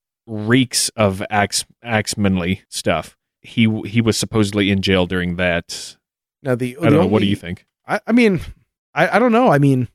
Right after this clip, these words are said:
Speaker 2: it seems like by that attack, he had established maybe an M O,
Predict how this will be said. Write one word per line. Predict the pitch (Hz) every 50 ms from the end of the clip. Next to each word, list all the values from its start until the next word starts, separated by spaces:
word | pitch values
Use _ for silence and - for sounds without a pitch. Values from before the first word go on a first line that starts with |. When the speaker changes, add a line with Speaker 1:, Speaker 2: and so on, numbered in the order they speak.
| _ _ _ _ _
Speaker 2:
it | 131 127
seems | - - 185 180 170 143 170
like | 160 139 - - _ _ _ _ _
by | 156 131 - 135 131 127
that | 123 135 135 139
attack, | 131 - - 151 120 120 120 -
he | - 127
had | 123 107
established | 101 - - - 110 107 113 120 123 - - -
maybe | 127 120 117 117 120
an | 117 113
M | 110 104 101
O, | 98 95 92 95 101